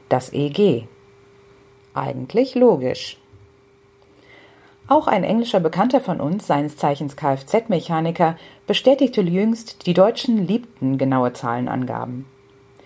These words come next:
Hier müsse jeder sein Gewicht in Kilogramm und seine Körpergröße in Zentimeter kennen. Seine Kollegen hätten es nicht durchgehen lassen, dass er sein eigenes Gewicht nicht anzugeben wusste und ihn auf der werkstatteigenen Industriewaage gewogen.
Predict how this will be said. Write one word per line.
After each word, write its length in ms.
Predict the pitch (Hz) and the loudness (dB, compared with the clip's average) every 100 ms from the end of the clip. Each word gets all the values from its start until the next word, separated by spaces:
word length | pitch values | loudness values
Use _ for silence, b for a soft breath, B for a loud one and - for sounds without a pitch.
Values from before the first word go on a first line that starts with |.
| B B B | B B B
Hier 240 | 190 262 | 2 4
müsse 240 | 196 - | 4 0
jeder 300 | 139 170 220 | 0 4 4
sein 200 | 175 156 | 4 2
Gewicht 340 | 135 127 208 - | 0 0 -4 -2
in 100 | 139 | -4
Kilogramm 560 | 208 233 214 214 214 B B B | 2 4 4 4 2 B B B
und 160 | 247 | 2
seine 220 | 247 202 180 | 4 4 4
Körpergröße 680 | 175 170 170 147 147 - | 2 4 2 2 0 0
in 160 | 139 170 | 0 0
Zentimeter 600 | 175 143 214 180 127 123 | -2 -2 0 2 2 -2
kennen. 440 | - 120 123 123 - _ _ _ _ _ _ _ _ _ - | -2 -4 -4 -8 -14 _ _ _ _ _ _ _ _ _ -4
Seine 220 | 139 135 | -2 -2
Kollegen 340 | - 147 151 | 0 0 0
hätten 240 | 156 139 127 | 0 -2 -2
es 140 | - | 2
nicht 320 | 220 247 - | 2 2 4
durchgehen 340 | 240 240 139 254 | 4 4 -2 0
lassen, 380 | 131 139 214 B B B B | -2 -2 -4 B B B B
dass 160 | 180 | 4
er 100 | 185 | 4
sein 220 | 156 156 - | 4 0 2
eigenes 400 | 277 254 214 - | 4 4 2 -2
Gewicht 460 | 160 233 240 - | 2 2 0 -4
nicht 180 | 139 - | -6 -2
anzugeben 560 | 131 135 131 131 139 135 | -4 -4 -4 -2 -2 0
wusste 380 | 165 - 220 B B B | -2 2 0 B B B
und 160 | 220 233 | 0 2
ihn 160 | 240 | 2
auf 140 | 196 - | 2 2
der 180 | 156 | 2
werkstatteigenen 840 | 135 135 - 170 - 123 139 147 170 | 4 0 0 -2 0 -2 0 0 -2
Industriewaage 840 | 147 147 - 151 143 123 117 143 | -4 -6 -6 -6 -2 0 0 2
gewogen. 520 | 170 135 117 - 135 | 0 0 -4 -4 -8